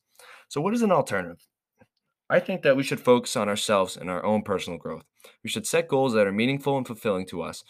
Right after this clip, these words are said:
and we should work towards them with purpose and determination. We should celebrate our successes no matter how small they may be, and we should learn from our mistakes. We should also surround ourselves with positive influences,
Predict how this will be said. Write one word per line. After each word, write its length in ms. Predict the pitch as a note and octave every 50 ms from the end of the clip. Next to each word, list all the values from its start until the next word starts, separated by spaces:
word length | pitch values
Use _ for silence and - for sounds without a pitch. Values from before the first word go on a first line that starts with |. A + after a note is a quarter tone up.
| - _ -
and 80 | G2
we 60 | G#2 G#2
should 180 | - - F2+
work 240 | F#2 G#2+ A#2+ A#2+ A#2+
towards 240 | - A#2 G#2+ G#2+ F#2+
them 140 | G2+ G2 F#2+
with 160 | F2 - -
purpose 360 | - G2+ G2+ A#2 G#2+ G#2+ -
and 120 | G2 F#2
determination. 720 | F2+ F2 - G2+ F2+ F2 F2 E2+ E2+ D#2+ D#2 - - - - _ _ _ _ _ _ _ _ - - _
We 60 | - B2
should 160 | - D3 -
celebrate 360 | - F3+ G3+ G#3+ G#3 G3 F3
our 80 | D#3+ C#3
successes 600 | - - B2+ - - - A2 G#2+ - G#2+ G2 F#2
no 80 | G2+ F#2
matter 240 | G2 G#2 A2 A#2
how 140 | A2+ A2+ A2
small 280 | G#2+ - - G2+ F#2+ G2
they 80 | F#2+
may 160 | F2+ F2 E2+ E2+
be, 280 | D2+ D#2+ D#2 D#2+ D#2+ _ _ _ -
and 80 | F2+
we 60 | G2 G2
should 200 | - - F#2+ E2+
learn 200 | G2+ G#2 G2+ -
from 120 | G2 F#2+
our 120 | F#2 F2+
mistakes. 580 | E2+ E2+ - - - D#2+ E2 D2+ - - - - _ _ _ _ _ _ _ - - - _ -
We 40 |
should 140 | - - D#3+
also 280 | F3 G3 A3 G#3+ A#3 G#3
surround 380 | - - C#3+ C3 B2 B2+ B2
ourselves 400 | A#2 A2+ - - A#2 A2 G#2+ -
with 160 | A2 - - _
positive 560 | - A2+ A#2 B2+ B2+ C3 C3+ C#3 D3 D3+ B2+ - _ -
influences, 680 | G2+ G#2 G#2 G2+ F#2 F2 E2+ - F#2+ G2 G2+ - -